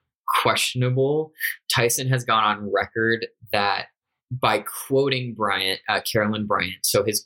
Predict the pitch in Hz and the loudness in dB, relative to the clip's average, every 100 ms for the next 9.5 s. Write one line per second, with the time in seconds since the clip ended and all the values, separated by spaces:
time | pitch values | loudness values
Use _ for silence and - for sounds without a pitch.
0 | - 127 131 - 135 123 123 113 107 101 | -4 0 0 -2 -4 -2 0 0 0 0
1 | 98 95 98 95 95 - _ - 117 104 | -4 -4 -4 0 0 -2 _ -2 0 2
2 | 101 _ - - _ _ 110 120 120 135 | 0 _ -18 -18 _ _ 0 2 2 0
3 | 123 110 104 113 107 101 101 101 - 107 | 2 0 0 0 0 2 2 2 0 -2
4 | 101 104 104 104 98 98 - - 98 95 | 0 0 0 0 0 0 -4 0 0 2
5 | 98 95 - - - 117 120 - 139 131 | 0 -2 0 0 2 0 0 -2 0 0
6 | 151 156 170 - - - - _ 110 110 | -2 -6 -10 -10 -10 -10 -16 _ 0 2
7 | 110 107 107 - 110 107 110 113 117 117 | 2 0 -4 0 0 0 -2 0 2 2
8 | 120 - 120 110 110 104 101 - 101 - | 0 -2 -2 -2 -2 0 -2 -2 -4 -2
9 | 98 95 98 95 - | -2 -2 -2 -2 -2